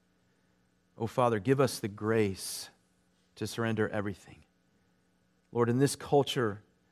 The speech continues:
we know that men and women, even in our own homes, are desperate to see what it is you designed when you designed us male and female, what it is when you designed and gave us the image of God.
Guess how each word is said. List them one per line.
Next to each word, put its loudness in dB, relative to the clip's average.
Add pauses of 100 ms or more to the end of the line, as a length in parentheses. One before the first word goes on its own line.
(120)
we -2
know 2 (1900)
that -2
men 4
and 2
women, 0 (180)
even -2
in 0
our 0
own 0
homes, -4
are -4
desperate -8
to -12
see -6 (520)
what 6
it 0
is 2
you 0
designed -2
when -8
you -8
designed -2
us -6
male -4
and -8
female, -6
what 0
it -2
is -2
when -6
you -4
designed -2
and -6
gave -2
us -6
the -12
image -8
of -14
God. -8